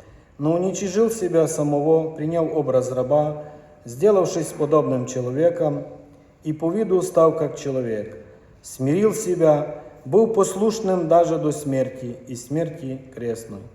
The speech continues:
Посему и Бог превознёс его и дал ему имя выше всякого имени, дабы пред именем Иисуса преклонилось всякое колено небесных, земных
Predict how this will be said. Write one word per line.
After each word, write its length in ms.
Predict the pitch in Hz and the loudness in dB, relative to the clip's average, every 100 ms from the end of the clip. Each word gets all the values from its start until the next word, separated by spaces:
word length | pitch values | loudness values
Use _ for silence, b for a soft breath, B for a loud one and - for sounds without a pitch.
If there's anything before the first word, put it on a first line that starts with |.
| - b b b b - | -20 b b b b -4
Посему 380 | 156 196 220 220 | -2 2 4 4
и 100 | 214 | 4
Бог 380 | 190 202 - | 4 4 2
превознёс 640 | 151 156 147 147 185 185 - | -2 2 2 2 0 0 -2
его 240 | 156 156 | 0 0
и 120 | - | -2
дал 240 | 127 143 139 | 0 2 2
ему 240 | 135 135 | 0 -2
имя 380 | 139 180 170 160 | -4 -4 -2 -2
выше 500 | 139 160 175 - 156 | -2 -4 -4 -6 -8
всякого 580 | 143 131 135 135 131 131 | -6 -4 -4 -4 -6 -6
имени, 500 | 127 123 110 107 - B B B B | -8 -8 -8 -10 -14 B B B B
дабы 280 | - 151 180 | 0 2 2
пред 320 | 185 196 - | 2 -2 -2
именем 440 | 214 226 214 202 190 | 2 4 4 4 2
Иисуса 840 | 180 170 180 175 165 143 - - - | 0 -2 -2 -2 0 0 -2 -12 -12
преклонилось 680 | - - 147 151 170 156 147 | -6 -4 0 2 2 2 0
всякое 500 | - 175 190 185 180 | 2 4 4 2 -2
колено 640 | 170 160 156 147 139 139 139 | 0 2 2 2 -2 -4 -10
небесных, 720 | 131 123 143 170 - 151 147 | -8 -4 0 0 -2 -8 -8
земных 560 | 127 120 120 127 131 | -10 -8 -6 -6 -8